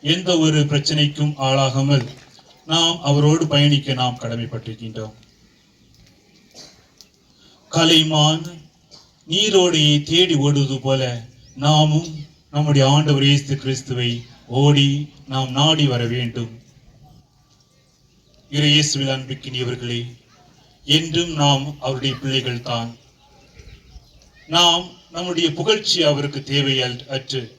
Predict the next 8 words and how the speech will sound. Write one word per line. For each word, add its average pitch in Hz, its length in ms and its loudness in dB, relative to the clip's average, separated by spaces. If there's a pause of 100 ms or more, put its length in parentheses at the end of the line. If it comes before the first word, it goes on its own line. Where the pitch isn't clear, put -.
(460)
ஏனென்றால் 143 680 2 (360)
அவர் 151 540 0
என்றும் 165 600 -4 (120)
அவர் 131 460 -6
புகழ்ச்சியோடு 147 840 0 (360)
மாட்சிமிகு 156 840 0 (180)
மன்னராக 147 600 2
வீற்றிருக்கின்றார். 120 880 -8